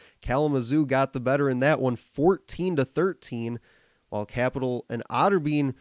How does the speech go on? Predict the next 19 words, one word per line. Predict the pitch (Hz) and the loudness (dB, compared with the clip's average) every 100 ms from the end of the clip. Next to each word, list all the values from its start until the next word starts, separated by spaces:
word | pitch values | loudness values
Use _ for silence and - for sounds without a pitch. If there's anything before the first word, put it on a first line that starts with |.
| - | -12
closed | - 151 151 135 | 0 2 4 6
out | 143 131 | 4 4
in | 139 | 2
a | |
one-point | 131 139 139 - 147 135 117 | 2 2 2 0 0 0 0
game, | 135 135 | 0 0
fourteen | - 147 143 - 143 | 0 0 0 -2 -2
to | 127 | -2
thirteen | - 147 131 - 135 123 | 0 -2 -2 -4 -2 0
there | 156 165 | 2 2
as | 127 | 0
well. | 110 110 110 131 156 _ _ _ | 0 0 0 0 -4 _ _ _
That | 120 123 117 | 0 0 0
one | 127 | -2
in | 120 | -2
regulation. | 117 123 117 117 113 165 175 - 113 120 _ _ | 0 -2 0 -2 2 0 -2 -4 -4 -6 _ _
And | 117 | -4
Ohio | 113 107 131 127 | -2 0 2 2
Northern | 123 131 170 185 151 143 131 | 2 2 2 2 2 2 0